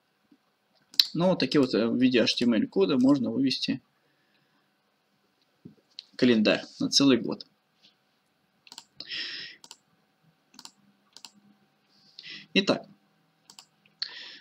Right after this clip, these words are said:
мы с вами познакомились с модулем календарь и познакомились с некоторыми классами, связанными с этим модулем. А, кроме этого, есть ещё несколько полезных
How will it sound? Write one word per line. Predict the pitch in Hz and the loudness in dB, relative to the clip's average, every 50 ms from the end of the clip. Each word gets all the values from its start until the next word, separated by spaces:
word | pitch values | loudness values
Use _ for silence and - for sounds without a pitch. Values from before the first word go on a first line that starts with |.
| _ _ _ | _ _ _
мы | 180 214 | 2 4
с | 214 - | 4 6
вами | 151 135 120 117 | 6 6 4 4
познакомились | - 110 101 110 104 101 - 156 170 175 165 165 165 - - - - _ _ _ - _ _ _ | 2 0 0 0 0 2 4 4 4 4 4 2 2 0 -2 -4 -6 _ _ _ -20 _ _ _
с | - 117 - - - - 110 98 - - _ _ _ _ _ _ _ _ _ _ _ _ _ _ _ _ | -4 -2 0 2 4 4 4 2 2 -2 _ _ _ _ _ _ _ _ _ _ _ _ _ _ _ _
модулем | 113 120 147 156 151 143 147 143 147 143 | 6 6 8 8 8 8 8 6 6 2
календарь | - - 117 110 101 92 104 120 139 175 185 180 - _ - | -2 -4 0 2 2 2 4 6 6 6 4 2 -4 _ -12
и | - | -8
познакомились | - - 104 107 107 - 170 175 180 180 - | -6 -4 -4 -4 -2 0 2 2 2 0 0
с | - | -2
некоторыми | - - - - 113 113 117 110 - - _ _ _ | -4 -4 -2 -2 -2 0 0 -2 -2 -8 _ _ _
классами, | - 131 131 - 107 - - - 120 117 | -2 0 2 4 4 2 4 4 4 4
связанными | 117 - - 113 113 117 - 123 120 113 - - - _ _ _ _ _ - - _ | 4 2 2 4 4 4 4 2 2 2 0 -2 -8 _ _ _ _ _ -20 -20 _
с | - - - 123 | -6 -2 2 2
этим | 120 120 - - 78 - - _ - - - - - - - - - - - _ _ _ - - - 113 | 2 2 0 -2 -2 -6 -12 _ -20 -20 -20 -20 -20 -20 -20 -20 -20 -20 -20 _ _ _ 2 2 4 4
модулем. | 117 120 123 113 101 - - - - - - - - - - - - - - - - - - _ | 6 6 6 6 6 4 0 -4 -2 -2 -4 -4 -4 -12 -18 -18 -16 -14 -14 -16 -16 -20 -16 _
А, | - 120 127 135 | 2 4 4 6
кроме | - 202 220 214 190 208 | 8 8 8 8 8 4
этого, | 214 202 170 | 4 4 4
есть | 143 143 185 190 - | 6 6 6 6 6
ещё | 143 - - 151 | 4 4 6 8
несколько | 143 139 - - 139 - 123 - | 8 8 6 6 2 0 -2 0
полезных | - 123 117 113 131 143 139 135 131 127 - | 4 4 8 10 10 8 10 8 6 6 4